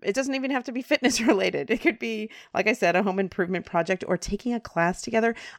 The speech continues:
I have this dream that Dan and I will one day take a class together. I don't even care what it's about.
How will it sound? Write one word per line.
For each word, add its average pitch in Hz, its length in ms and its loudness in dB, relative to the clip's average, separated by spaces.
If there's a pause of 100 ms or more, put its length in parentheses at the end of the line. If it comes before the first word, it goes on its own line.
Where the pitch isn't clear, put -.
I 208 60 2
have 220 180 2
this 220 200 2
dream 170 800 0 (400)
that 170 160 4
Dan 165 200 6
and 156 100 2
I 147 100 4
will 147 140 -2
one 147 160 2
day 143 120 2
take 151 220 -2
a - 40 -14
class 147 260 -4
together. 147 220 0
I - 40 4
don't 233 140 2
even 320 100 0
care 262 260 -4
what 254 100 0
it's - 100 -10
about. 196 420 0